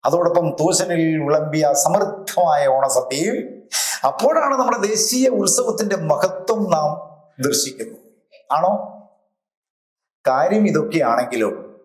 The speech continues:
വളരെ പരിതാപകരമായ ഒരു അവസ്ഥയിലാണ്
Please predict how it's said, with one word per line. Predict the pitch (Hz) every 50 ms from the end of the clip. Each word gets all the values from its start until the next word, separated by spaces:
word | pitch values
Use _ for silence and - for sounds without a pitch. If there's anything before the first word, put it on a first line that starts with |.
| _ _ _ _ _ _ _ _ _ _ _ _ _ _ _ _ _ _ -
വളരെ | 123 131 143 151 165 170 - - - - 151
പരിതാപകരമായ | 147 147 160 160 175 175 180 185 185 185 180 190 185 180 175 170 165 170 165 165 165 165 165
ഒരു | 160 156 151 147 147 143 143 - - -
അവസ്ഥയിലാണ് | 135 127 127 147 156 151 - - - 190 196 190 170 143 127 127 131 127 120 113